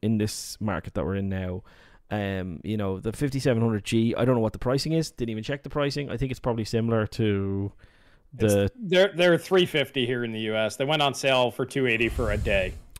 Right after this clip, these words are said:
Speaker 2: but they're, they're three thirty to three fifty.
Speaker 1: So
Speaker 2: It's a
Speaker 1: they're even
Speaker 2: shit
Speaker 1: more
Speaker 2: deal.
Speaker 1: expensive than the,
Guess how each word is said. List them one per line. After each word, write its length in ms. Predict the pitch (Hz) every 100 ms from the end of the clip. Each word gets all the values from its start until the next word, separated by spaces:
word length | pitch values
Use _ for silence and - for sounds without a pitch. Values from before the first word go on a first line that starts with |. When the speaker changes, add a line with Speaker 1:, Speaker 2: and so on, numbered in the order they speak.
| - -
Speaker 2:
but 240 | 104 104 - 139
they're, 300 | 123 143 139
they're 300 | 143 135 127 _
three 440 | - - 160 160 143
thirty 520 | - - 147 127 117
to 120 | 113 104
three 220 | - 110
fifty. 300 | 117 98 -
Speaker 1:
So 100 | 127
Speaker 2:
It's 60 |
a 40 | 123
Speaker 1:
they're 80 | 120
even 160 | 117
Speaker 2:
shit 40 | 120
Speaker 1:
more 160 | 113
Speaker 2:
deal. 60 | 107
Speaker 1:
expensive 500 | - 113 107 107 -
than 180 | 104 98
the, 200 | 95